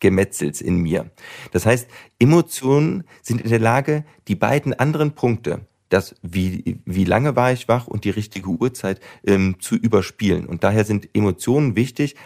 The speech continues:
aber ich muss immer auch wirklich schauen auf die ersten beiden. Ist es die richtige Uhrzeit und wie lange war ich vorher Nacht? Wer lange vorgeschlafen hat am Nachmittag, der wird abends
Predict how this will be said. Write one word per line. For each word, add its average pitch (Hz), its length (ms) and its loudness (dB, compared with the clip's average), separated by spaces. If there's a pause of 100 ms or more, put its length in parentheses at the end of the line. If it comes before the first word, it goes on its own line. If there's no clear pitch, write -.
aber 107 180 0
ich 117 80 0
muss 135 160 -2
immer 127 200 0
auch 110 180 2
wirklich 110 220 -4
schauen 98 260 -2 (160)
auf - 100 -16
die - 160 -2
ersten - 320 -2
beiden. - 400 -10
Ist - 160 -10
es 110 120 -6
die 95 100 -2
richtige 92 280 -4
Uhrzeit 113 520 -2 (260)
und 101 340 -2
wie 101 100 2
lange 98 260 2
war 92 100 2
ich 92 100 -2
vorher 90 220 0
Nacht? 87 200 -4
Wer 98 200 6
lange 120 460 2
vorgeschlafen 127 680 0
hat 90 100 -4
am 90 120 -2
Nachmittag, 90 520 -4 (180)
der - 120 -2
wird 95 200 -2
abends 107 380 -2